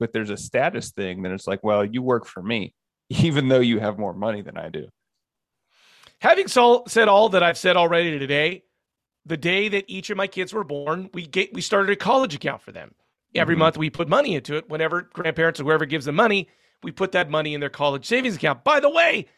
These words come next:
Speaker 2: it's not that much. <laughs> This,
Speaker 1: <laughs>
Speaker 2: there's not gonna, there's not gonna be enough in this account, even after eighteen years, to send them to the college of their choice. But we just wanted to be able to say, like, "Hey, we've thought about you and we were deliberate about that.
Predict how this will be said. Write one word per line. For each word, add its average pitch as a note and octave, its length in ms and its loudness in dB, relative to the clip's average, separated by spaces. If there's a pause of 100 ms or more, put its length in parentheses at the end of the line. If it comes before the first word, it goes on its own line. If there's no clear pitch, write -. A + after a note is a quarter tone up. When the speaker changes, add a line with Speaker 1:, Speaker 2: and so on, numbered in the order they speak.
(280)
Speaker 2:
it's A#3+ 220 -6
not - 260 -6
that G3+ 240 -2
much. - 520 -2
<laughs> - 40 -18 (380)
This, G3+ 220 -2
Speaker 1:
<laughs> - 60 -8
Speaker 2:
there's G3+ 180 0
not A3+ 240 -2
gonna, G#3+ 160 -4
there's G3+ 240 -4
not A#3 180 -2
gonna A3 120 -2
be G#3+ 100 -2
enough G#3+ 240 0
in G#3 80 -4
this F3+ 140 -8
account, F3+ 420 -4
even G#3+ 260 -6
after F#3+ 360 -4 (300)
eighteen G3+ 380 -2
years, F#3 380 4 (460)
to G#3+ 100 2
send B3 300 4
them A3 100 4
to F#3 100 -4
the G3+ 100 2
college G#3+ 320 2
of G3+ 60 -4
their F#3 140 -2
choice. B3+ 640 -4 (380)
But A3 240 -2
we B3+ 180 -2
just A3 300 0
wanted A3+ 240 2
to G3 80 0
be G3 180 -4
able F#3+ 160 0
to E3+ 60 -6
say, A3 200 0
like, E3+ 200 0
"Hey, D#3+ 100 -8
we've C#3+ 180 -14
thought F#3 300 2
about C#3+ 380 -2
you D#3+ 160 -6
and D3+ 120 -6
we D3+ 120 -6
were C#3 100 -8
deliberate D#3 720 -4
about B2 320 -4
that. E3+ 300 0